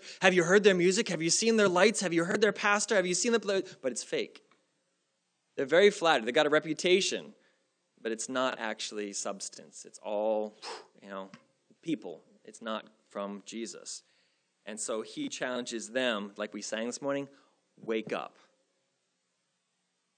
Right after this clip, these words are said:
'Cause you think you're doing all sorts of things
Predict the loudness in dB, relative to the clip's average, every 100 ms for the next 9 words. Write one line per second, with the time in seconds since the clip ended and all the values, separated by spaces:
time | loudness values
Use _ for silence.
0 | _ -20 -12 -8 -4 -4 -2 0 2 4
1 | 4 4 2 2 2 4 4 2 -2 -6
2 | -10 -14